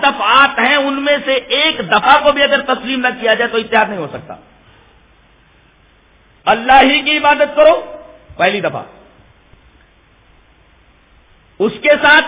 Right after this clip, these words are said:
عملاً شریک مت کرو کسی کو، اعتقاداً کسی کو شریک نہ کرو، تین، اور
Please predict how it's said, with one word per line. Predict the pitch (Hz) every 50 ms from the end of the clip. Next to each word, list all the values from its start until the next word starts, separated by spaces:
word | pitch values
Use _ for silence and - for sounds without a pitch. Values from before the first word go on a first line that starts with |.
| -
عملاً | - 262 262 277 285 311 320 311 -
شریک | - 294 285 311 311 320 311 311
مت | 311 311 -
کرو | 294 311 302 311 -
کسی | 311 214 302 311
کو، | 294 311 320 320 - - - - - - - - _ _
اعتقاداً | - 240 269 269 262 262 262 - 254 254 254 262 285 320 311
کسی | 302 311 302 262 320 311
کو | 302 294 285
شریک | 302 294 311 320 311 -
نہ | 311 320 -
کرو، | 294 302 311 302 302 -
تین، | - 339 381 381 311 180 - - - - - - - _ _
اور | - 202 240 294 320 349 359 370 330